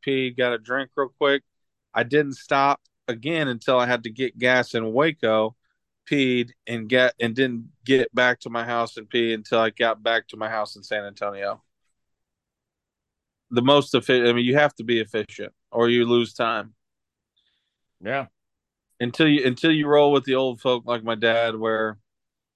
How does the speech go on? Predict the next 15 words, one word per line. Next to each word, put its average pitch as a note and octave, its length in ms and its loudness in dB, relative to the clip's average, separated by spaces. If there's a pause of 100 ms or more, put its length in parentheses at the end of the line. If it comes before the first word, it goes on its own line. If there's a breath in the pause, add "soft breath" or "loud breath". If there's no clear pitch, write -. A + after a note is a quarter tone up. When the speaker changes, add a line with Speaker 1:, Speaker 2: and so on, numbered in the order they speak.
(240)
Speaker 1:
you A#2 160 -4
know, A2+ 120 0
for A#2 180 -2
example, A2+ 480 -2
what, A2 280 0
last, A2+ 720 -2
not A#2 200 -4
this A#2 200 -6
summer, A#2 260 -2
but A2 140 -6
the G#2+ 80 -12
past B2 380 0
summer, A#2 380 -2 (640)
we, A#2 420 4
uh, A2 360 4